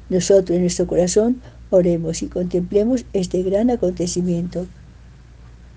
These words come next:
Yo los invito a que nos pongamos muy cerca de María. Acompañémosla espiritualmente en ese magno acontecimiento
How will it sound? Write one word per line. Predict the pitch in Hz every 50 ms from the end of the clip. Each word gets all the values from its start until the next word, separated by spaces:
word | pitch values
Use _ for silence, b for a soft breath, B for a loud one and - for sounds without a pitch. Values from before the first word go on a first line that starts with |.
| - - - - - - - - - - - - - - - -
Yo | - 196 196
los | 208 214 -
invito | 233 208 190 202 202 202 196 - 240 285 285 - - - - - - - - -
a | 208
que | 185 - 185
nos | 185 185 180
pongamos | - 180 180 180 180 185 202 202 208
muy | 233 233 214
cerca | - 226 208 190 185 190 180
de | 185 185
María. | 170 170 165 170 185 180 175 170 180 175 - - - - - - - - - - - - - - - - - - - - - - - -
Acompañémosla | 190 190 180 - 196 196 180 185 208 220 233 226 214 202 180 165 151
espiritualmente | 175 - - 180 180 185 180 - 175 180 185 185 185 185 175 175 180 226 214 - -
en | - 202 196 196
ese | 190 196 - - 240
magno | 220 220 214 214 208 202 208 208
acontecimiento | 202 185 - 190 180 180 175 175 - 180 185 196 196 190 190 190 247 269